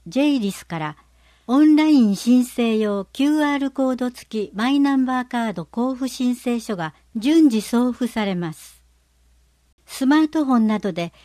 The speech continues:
申請書のキューアールコードを読み取ることで、簡単に申請ができます。この機会にぜひマイナンバーカードを申請してください。公民館でも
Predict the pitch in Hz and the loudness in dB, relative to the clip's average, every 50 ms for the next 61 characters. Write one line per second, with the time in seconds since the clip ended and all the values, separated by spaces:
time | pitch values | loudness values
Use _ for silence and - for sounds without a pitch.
0 | _ _ - - - 277 294 302 302 - - 294 294 277 - 294 269 233 208 196 | _ _ -14 -6 0 4 4 4 4 2 -2 -2 -2 -2 -2 -2 -2 0 -2 -2
1 | - - 233 262 269 269 262 269 269 254 247 254 - 254 240 226 202 175 165 156 | -2 -2 0 0 0 0 0 -2 -2 -4 -4 -2 -2 0 0 0 0 -2 -2 -2
2 | 151 160 175 180 214 220 - 220 202 208 202 - 185 - 180 160 151 147 139 _ | -2 -2 0 0 -2 -2 -2 -4 -6 -6 -6 -8 -10 -10 -10 -12 -12 -12 -16 _
3 | _ _ _ _ _ _ - - 247 269 285 294 - 277 269 262 254 254 247 240 | _ _ _ _ _ _ -8 -4 -2 0 0 0 0 0 0 2 2 2 0 0
4 | - 233 240 240 240 - 240 226 220 202 202 185 160 170 - - 160 156 151 156 | 2 2 2 2 2 0 -2 0 0 0 -2 -2 -4 -6 -8 -6 -8 -6 -6 -8
5 | - - - _ _ _ _ _ _ _ _ _ _ _ _ _ _ _ _ _ | -12 -16 -20 _ _ _ _ _ _ _ _ _ _ _ _ _ _ _ _ _
6 | _ - - 240 262 320 311 - - - - 302 294 285 247 196 180 160 - 180 | _ -4 0 2 4 4 2 0 -4 -4 -2 0 2 2 2 2 0 -2 -4 -4
7 | 247 294 302 294 226 170 175 180 208 226 233 233 233 233 226 214 220 214 214 - | -4 -2 -2 -2 -2 -2 0 0 2 2 2 2 4 2 2 2 0 -2 -4 -4
8 | 220 208 202 165 165 156 156 151 - - 208 214 214 - 220 208 202 - - - | -6 -6 -6 -4 -4 -6 -6 -6 -6 -4 -4 -4 -4 -4 -4 -6 -6 -6 -8 -12
9 | 202 - 196 180 185 190 - - 180 165 151 - _ _ _ _ _ _ _ _ | -10 -10 -8 -10 -10 -10 -10 -10 -10 -10 -10 -12 _ _ _ _ _ _ _ _
10 | _ _ _ _ _ _ _ _ _ _ _ _ _ _ _ _ _ _ - - | _ _ _ _ _ _ _ _ _ _ _ _ _ _ _ _ _ _ -2 2
11 | 302 311 320 330 339 320 302 302 240 220 208 196 180 175 175 165 156 156 | 4 6 6 6 6 6 4 4 0 -2 -2 -2 -2 -2 -2 -2 -4 -6